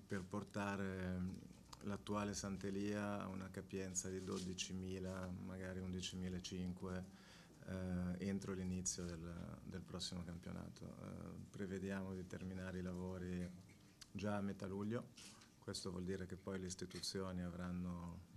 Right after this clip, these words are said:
un mese più che abbondante, eh, per fare tutte le valutazioni del caso e per, e per darci l'agibilità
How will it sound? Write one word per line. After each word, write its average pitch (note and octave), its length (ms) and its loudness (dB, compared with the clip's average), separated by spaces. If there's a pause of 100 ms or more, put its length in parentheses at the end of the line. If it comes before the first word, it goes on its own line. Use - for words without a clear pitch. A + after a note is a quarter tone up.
(400)
un F#2+ 120 0
mese F2+ 600 2 (240)
più G2+ 160 -2
che G2+ 80 0
abbondante, F#2 960 0 (540)
eh, - 60 -6 (460)
per F#2 120 -2
fare F#2+ 240 0
tutte F#2 240 0
le F2+ 80 2
valutazioni F2+ 540 0
del F#2 180 -2
caso F#2 600 0
e F2 60 -4
per, E2+ 680 -4
e E2+ 60 -4
per F2 200 -6
darci F2+ 640 -2
l'agibilità F#2 800 0